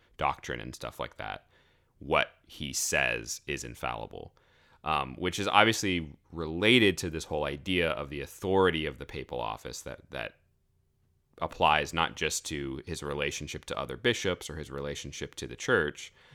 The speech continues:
but also in terms of, you know, what he does with that office is, is pretty, like you said, pretty strong words, you know, supreme, ultimate, unhindered, infallible. These are, these are emphatic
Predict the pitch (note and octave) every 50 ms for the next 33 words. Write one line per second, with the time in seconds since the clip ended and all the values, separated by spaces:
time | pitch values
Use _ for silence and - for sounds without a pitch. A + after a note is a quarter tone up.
0 | - - - F2 F2 E2+ E2 - - E2+ D#2+ D#2 D2+ - E2 D#2 D2+ D2+ C#2+ B1+
1 | A#1+ A#1 - - _ _ _ _ _ _ _ - D#2+ D2+ - - - _ _ _
2 | _ - F2 D#2+ E2 D2+ C#2+ - F2 E2 E2 D#2 C2+ D2+ D2 C#2+ - - C#2+ C2
3 | A#1+ A1 - _ _ _ _ _ _ _ _ _ - - A2+ A#2 A2 - - G#1+
4 | - - - - - - - C#2 C2+ - - - - C#2 C2 B1 B1 B1 A#1+ -
5 | - - - - _ _ _ _ _ _ _ _ _ _ _ _ _ _ _ _
6 | - - A#2+ A#2 B2 B2 B2+ - G2+ G#2 - A2+ G#2+ - A2 G#2 F#2+ - G2 A2
7 | G#2+ - - - F2+ F#2 F2+ F2 G2 A#2 E2+ G#1+ G1+ A#1 - - C2+ B1+ B1 B1+
8 | D2+ - _ _ _ _ _ _ _ _ _ - - - - - G2+ G2 G2 F#2+
9 | F#2 F#2 G2 - - _ - F2 F2 - - F#2 E2+ E2 E2 D#2+ - - _ _
10 | _ _ _ _ _ _ _ _ _ _ - F2 E2+ F2 F2+ F#2 E2 E2 D#2+ E2
11 | E2 D#2 D#2 D2+ C#2+ F2+ F#2 - _ _ _ _ - - E2+ E2 - F2 E2 E2
12 | D#2+ D#2 D2+ E2 E2 D#2 F2 F#2+ G2+ G#2+ G2+ F#2 - F#2 F#2+ F#2 G2 F2+ E2+ D#2+
13 | D2+ - E2 D#2 D2 - - - F2 E2+ E2 D#2 C#2+ - -